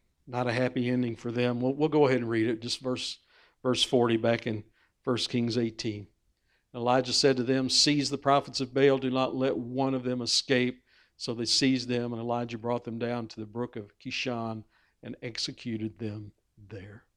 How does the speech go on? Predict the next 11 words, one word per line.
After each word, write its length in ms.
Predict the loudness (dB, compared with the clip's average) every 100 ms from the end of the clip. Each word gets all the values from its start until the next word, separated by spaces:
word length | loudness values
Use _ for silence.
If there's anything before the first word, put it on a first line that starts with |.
| _ _ _ _ _ _ _ _ _ _ _ _ _ _ _ _ _ _ _ _ _ _ _ _ _ _
Is 140 | -12 -10
it 100 | -8
a 20 |
dangerous 520 | 2 4 4 2 0
thing 320 | 2 2 2
to 80 | -2
forsake 560 | -8 -6 0 0 0 -6 _ _ _
the 40 |
true 280 | -8 -4 -2
God? 360 | -2 -4 -8 -14 _ _ _ _ _ _ _ _ _ _ _ _ _ _ _ _ _ _ _ _
Yeah. 160 | -16 -16